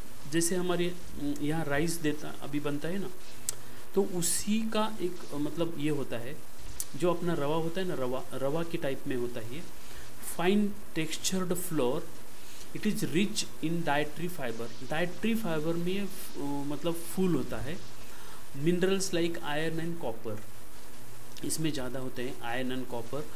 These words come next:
तो ये फॉक्सटेल मिलेट बहुत इंपॉर्टेंट है दोस्तों। इसके बाद थर्ड है,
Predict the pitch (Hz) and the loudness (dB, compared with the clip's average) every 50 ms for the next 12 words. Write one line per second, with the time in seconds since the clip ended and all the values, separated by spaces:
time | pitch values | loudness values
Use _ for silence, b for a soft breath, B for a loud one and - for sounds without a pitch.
0 | B B B B B - 208 226 220 226 185 - - - - 214 214 202 196 190 | B B B B B 0 2 2 2 2 0 0 0 2 2 4 4 4 4 2
1 | 190 208 202 170 156 - 151 147 143 - 127 120 117 113 117 113 113 110 117 110 | 2 2 2 2 0 0 0 0 0 0 -2 0 0 -2 -2 -2 -2 -2 -2 -2
2 | 107 110 - - - 113 113 - B B B B B B B B - 175 165 - | -2 -2 -2 -2 -2 -2 -2 -2 B B B B B B B B 0 0 0 0
3 | 226 208 214 214 220 220 - - 175 175 185 180 170 139 139 165 202 | 0 0 0 0 0 0 0 0 2 4 4 4 2 2 0 0 0